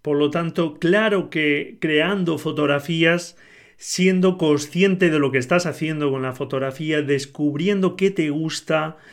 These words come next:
descubriendo el mundo a través de la fotografía, puedes desarrollarte, puedes encontrar tus inquietudes y puedes crear imágenes con las que te sientas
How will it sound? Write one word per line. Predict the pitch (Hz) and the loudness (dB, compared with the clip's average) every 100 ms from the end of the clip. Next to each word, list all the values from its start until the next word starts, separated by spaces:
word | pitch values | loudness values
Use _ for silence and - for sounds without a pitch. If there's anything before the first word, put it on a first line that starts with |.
| - - - | -20 -20 -4
descubriendo | 147 147 156 156 180 175 | -2 0 0 2 2 2
el | 156 | 0
mundo | 151 170 170 | 0 0 0
a | 160 | 0
través | 156 147 165 | 0 0 0
de | 160 | 0
la | 151 | -2
fotografía, | 147 143 139 135 131 165 160 160 | -2 -2 0 0 -2 0 0 4
puedes | 185 214 208 185 | 8 8 6 4
desarrollarte, | 165 147 156 147 147 156 151 151 160 151 - - - - - | 0 0 0 2 2 2 0 -2 -2 -2 -8 -20 -20 -20 4
puedes | 175 185 185 - - | 8 8 8 2 -4
encontrar | 160 156 147 156 151 143 175 160 | -2 -2 -4 -2 -2 0 2 2
tus | 143 143 - - _ | 0 -4 -4 -12 _
inquietudes | 190 180 180 151 147 156 147 156 156 - - - _ | 0 0 0 0 0 0 2 0 -2 -6 -16 -20 _
y | 165 | 0
puedes | 180 185 180 180 | 4 6 6 4
crear | - 151 147 147 147 151 - | 0 2 4 4 2 -2 -6
imágenes | 147 127 139 143 - 143 143 143 139 - - - | -4 -2 -2 -2 -6 -4 -4 -4 -8 -16 -20 -4
con | 175 175 | 2 4
las | 165 | 4
que | 170 | 2
te | 151 147 | 2 0
sientas | 156 151 147 160 156 - | 0 -2 0 0 0 -8